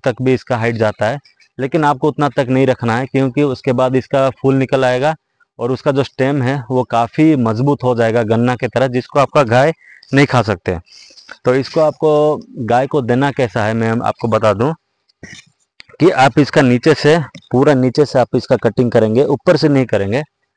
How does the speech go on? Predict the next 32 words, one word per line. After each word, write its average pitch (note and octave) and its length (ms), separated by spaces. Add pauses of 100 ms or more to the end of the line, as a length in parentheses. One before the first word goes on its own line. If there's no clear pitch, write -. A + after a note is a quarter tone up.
(340)
नीचे A#2 240
से C#3+ 160
इसका B2+ 200
कटिंग B2+ 340
होगा, A2+ 340 (100)
पूरा B2+ 240
नीचे A#2 320
से। D#3+ 200 (640)
और C#3+ 300 (320)
उसको C3+ 300
ले B2+ 180
जाके B2+ 320
आप C3+ 320
अपने C#3 360 (100)
मैनुअल B2+ 400
जो B2+ 500
चाफ B2 160 (100)
कटर B2 260
मशीन A#2+ 320
होता A2+ 240
है, C#3+ 200 (560)
वो B2 200 (100)
क-, A2+ 200
कटर B2+ 260
मशीन B2+ 420
से D3+ 100
आप B2+ 260
इसका A#2+ 320
कटिंग A#2+ 380
कर A#2 100
सकते A#2+ 320
हैं। C#3 200